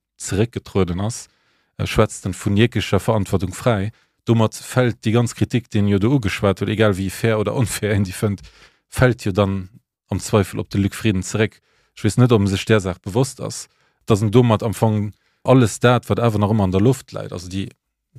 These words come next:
Laurent richtig beschrieben hat, Gewerkschaften wird ja nicht, ob ein Kerl so ein, ah nee, lo, das war alles tipptopp, äh, lo, mal ist rumgehen.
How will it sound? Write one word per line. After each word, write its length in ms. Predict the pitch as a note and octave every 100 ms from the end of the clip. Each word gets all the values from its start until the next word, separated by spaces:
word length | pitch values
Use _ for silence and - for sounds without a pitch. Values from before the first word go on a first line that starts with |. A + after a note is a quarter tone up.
| G#2
Laurent 280 | G2+ G2+ F2+
richtig 280 | G#2 - -
beschrieben 340 | - C3+ G#2
hat, 160 | F2+ -
Gewerkschaften 600 | G2 A2 - G2 - F#2
wird 180 | F#2+ G2+
ja 80 |
nicht, 380 | F#2 G#2 G#2 -
ob 100 | F#2
ein 140 | G#2+ G#2+
Kerl 160 | G2+
so 100 | F#2+
ein, 80 | F#2 - - -
ah 100 | G2+
nee, 140 | G#2
lo, 140 | F#2
das 100 | F#2
war 260 | G2 G#2 F#2
alles 220 | F#2+ F#2
tipptopp, 440 | - - A#2+ - A2
äh, 240 | G2+ F#2
lo, 160 | G2 F#2+
mal 160 | F#2+
ist 160 | F2+ -
rumgehen. 340 | F2+ G#2+ A2+